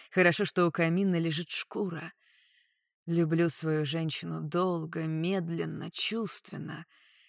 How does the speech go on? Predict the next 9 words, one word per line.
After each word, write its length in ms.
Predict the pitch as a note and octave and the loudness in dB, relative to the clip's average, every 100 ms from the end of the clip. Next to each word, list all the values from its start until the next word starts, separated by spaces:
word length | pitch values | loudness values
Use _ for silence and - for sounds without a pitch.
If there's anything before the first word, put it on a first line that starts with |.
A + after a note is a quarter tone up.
| _ - | _ -4
вбирая 500 | E3 F3 F3 F3+ E3+ | 2 4 6 6 6
её 240 | E3 D#3+ | 4 2
стоны 560 | - - F#3+ F#3 E3+ E3 | -2 0 2 4 2 0
и 60 | |
схлипы, 600 | - - F3+ G3+ F#3 E3 | -2 -2 0 0 0 -2
крики 420 | - F#3 G#3 - E3+ | -2 -2 0 0 0
страсти. 840 | - G3 A3 F#3+ - - - F3+ - - - - _ | 0 0 0 0 -2 -6 -10 -12 -16 -20 -20 -20 _
Моя 380 | D#3+ E3 D#3+ E3 | 0 2 4 4
любимая, 920 | D#3+ D#3 D3+ D#3+ F#3 F3 E3 - F3+ | 4 2 0 0 0 0 -4 -8 -14